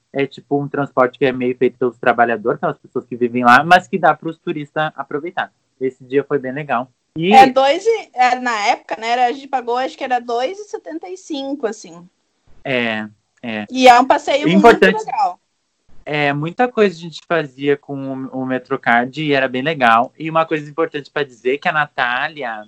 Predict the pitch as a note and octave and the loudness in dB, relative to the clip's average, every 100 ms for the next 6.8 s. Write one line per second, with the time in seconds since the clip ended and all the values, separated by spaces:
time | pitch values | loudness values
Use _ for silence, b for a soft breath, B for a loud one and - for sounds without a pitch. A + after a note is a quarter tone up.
0 | - D#3 D3+ D3 C#3 C#3+ E3 F#3 F3 E3 | -4 -4 -4 -4 0 2 4 2 0 -4
1 | D#3+ D3+ D#3 C#3+ B2+ B2+ B2+ B2 A#2 A2+ | -4 -6 -4 -2 -2 -2 -8 -8 -4 0
2 | B2 C3 A#2+ - C#3 C3+ B2+ - B2 B2+ | 0 0 -4 -6 -10 -8 -12 -2 0 0
3 | B2+ A2 G#2+ C3 D#3+ C#3 B2+ G#2+ G#2 _ | -2 0 0 0 -2 -8 -14 -14 _ _
4 | _ C3+ C3 B2 C3+ B2+ B2 B2 C3 - | _ -6 -6 2 4 4 6 4 4 -2
5 | - - - C3+ C3 - A#2+ A#2+ B2 B2 | -8 -14 -2 0 0 -4 -10 -6 -6 -6
6 | B2 B2+ B2 A#2+ A#2 C3+ B2 | -8 -6 -4 0 2 0 -4